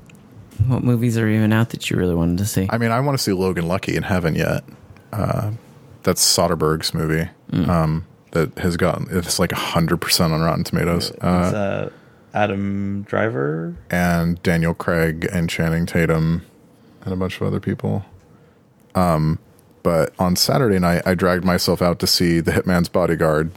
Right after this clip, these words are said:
Speaker 2: because I wanted to see that kind of movie, which is to say a very competent action movie with Ryan Reynolds and Samuel Jackson doing Ryan Reynolds and Samuel Jackson shit together,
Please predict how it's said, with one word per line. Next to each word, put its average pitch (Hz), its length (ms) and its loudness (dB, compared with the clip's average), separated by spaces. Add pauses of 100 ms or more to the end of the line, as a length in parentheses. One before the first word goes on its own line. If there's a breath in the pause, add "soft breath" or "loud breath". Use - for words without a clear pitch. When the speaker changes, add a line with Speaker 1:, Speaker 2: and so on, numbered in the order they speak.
Speaker 2:
because 87 240 0
I 85 80 2
wanted 85 300 2
to 92 80 -2
see - 140 0
that 78 180 0
kind 80 160 -2
of 76 80 -2
movie, 78 400 0 (800 loud breath)
which 87 200 -2
is 82 200 0
to - 80 -4
say 76 520 2 (320)
a 80 500 0
very 82 500 -4
competent 82 680 -2
action 80 380 -2
movie 78 300 0
with 78 240 0
Ryan 78 260 2
Reynolds 76 340 0
and 78 140 -2
Samuel 78 300 0
Jackson 78 360 0
doing 78 220 0
Ryan 78 300 0
Reynolds 78 320 0
and 85 80 -2
Samuel 78 280 0
Jackson 78 420 0
shit 76 340 0 (100)
together, 78 520 0